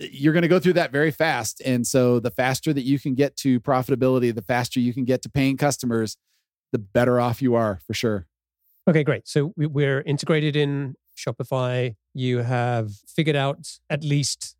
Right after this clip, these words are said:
Speaker 2: better pricing than you had before at forty-nine dollars a month. So, and you're starting to see more sales coming through. You also tried, I think, paid acquisition using Shopify ads as a way to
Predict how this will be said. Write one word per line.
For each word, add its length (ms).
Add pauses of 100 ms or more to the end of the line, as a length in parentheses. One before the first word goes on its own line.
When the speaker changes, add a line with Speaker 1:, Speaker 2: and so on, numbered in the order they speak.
Speaker 2:
better 320
pricing 500
than 140
you 80
had 220
before 560
at 180
forty-nine 480
dollars 240
a 60
month. 320 (280)
So, 440
and 160
you're 80
starting 340
to 100
see 460 (100)
more 600
sales 680
coming 240
through. 340 (380)
You 200
also 340 (180)
tried, 320
I 80
think, 300 (120)
paid 520 (180)
acquisition 460
using 260
Shopify 580
ads 300
as 140
a 60
way 220 (120)
to 160